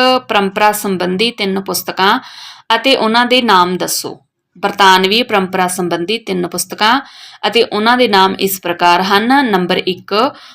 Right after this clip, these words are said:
ਮਾਡਰਨ ਬ੍ਰਿਟਿਸ਼ ਪੋਲਿਟਿਕਸ by ਸੈਮੂਅਲ ਬੀਅਰ। ਨੰਬਰ ਦੋ, The British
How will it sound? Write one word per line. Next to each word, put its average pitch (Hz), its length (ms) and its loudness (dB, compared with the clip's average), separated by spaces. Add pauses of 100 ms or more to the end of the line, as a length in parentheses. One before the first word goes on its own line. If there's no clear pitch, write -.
(140)
ਮਾਡਰਨ 208 720 4
ਬ੍ਰਿਟਿਸ਼ 196 720 0
ਪੋਲਿਟਿਕਸ 196 580 0
by 190 560 4 (400)
ਸੈਮੂਅਲ 214 600 2
ਬੀਅਰ। 262 440 2 (720)
ਨੰਬਰ 185 320 0
ਦੋ, 214 540 2 (100)
The 196 180 2
British 208 540 0